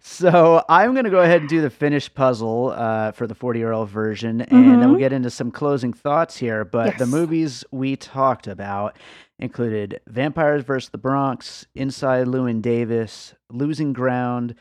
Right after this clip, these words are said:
Speaker 1: Do the Right Thing, and Spike Lee in general, uh, Dave and a bunch of other T V series that follow around creative people,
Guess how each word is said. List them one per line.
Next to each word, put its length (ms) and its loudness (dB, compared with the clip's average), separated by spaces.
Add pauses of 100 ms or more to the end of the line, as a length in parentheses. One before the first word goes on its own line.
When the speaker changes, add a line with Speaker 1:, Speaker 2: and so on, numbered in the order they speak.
(280)
Speaker 1:
Do 140 0
the 100 0
Right 220 2
Thing, 340 -4
and 100 -10
Spike 400 -10
Lee 360 -8
in 120 -10
general, 640 -4 (420)
uh, 240 -2
Dave 460 4
and 100 2
a 60 2
bunch 260 -2
of 120 0
other 500 2
T 160 -4
V 100 -6
series 480 -6
that 340 -4 (240)
follow 240 0
around 280 -4
creative 480 -8
people, 580 -6